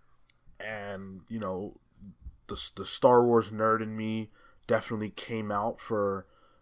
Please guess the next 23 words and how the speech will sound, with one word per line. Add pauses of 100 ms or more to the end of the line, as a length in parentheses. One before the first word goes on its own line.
(180)
uh,
a
few
moments
in
the
film.
This
isn't
a
spoiler
because
it's
in
every
single
trailer,
but, (280)
you
know,
Palpatine
is
back.